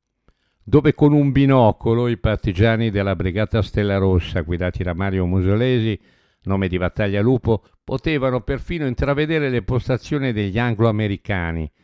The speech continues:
con i cannoni a lunga gittata assestati da settimane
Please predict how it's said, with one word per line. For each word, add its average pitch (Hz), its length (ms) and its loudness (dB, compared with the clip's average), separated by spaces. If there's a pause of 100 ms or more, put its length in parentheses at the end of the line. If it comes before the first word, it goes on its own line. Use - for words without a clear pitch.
(300)
con 107 140 2
i 110 60 0
cannoni 127 460 4
a 117 60 4
lunga 117 340 4
gittata 123 720 0
assestati 117 680 -2
da 98 120 0
settimane 117 840 -2